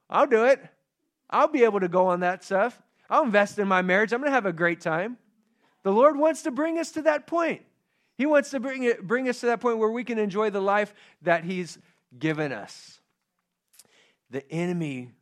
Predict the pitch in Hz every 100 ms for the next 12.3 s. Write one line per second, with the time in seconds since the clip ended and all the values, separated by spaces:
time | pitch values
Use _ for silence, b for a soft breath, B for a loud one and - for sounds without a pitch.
0 | _ 131 127 117 117 135 127 131 120 113
1 | - 117 110 - 139 127 - 120 123 120
2 | 107 113 127 - 110 110 110 104 - _
3 | _ _ 127 113 107 127 117 _ _ _
4 | _ _ _ _ _ _ b b b b
5 | b - 113 104 - _ _ _ _ _
6 | _ _ - - 160 156 165 139 123 151
7 | 135 135 135 143 127 120 - b b b
8 | b _ _ - 135 - 117 107 - -
9 | 170 175 160 170 151 131 - 127 156 165
10 | 185 175 170 160 135 135 156 175 160 123
11 | 117 113 123 135 147 127 123 131 131 151
12 | 143 123 117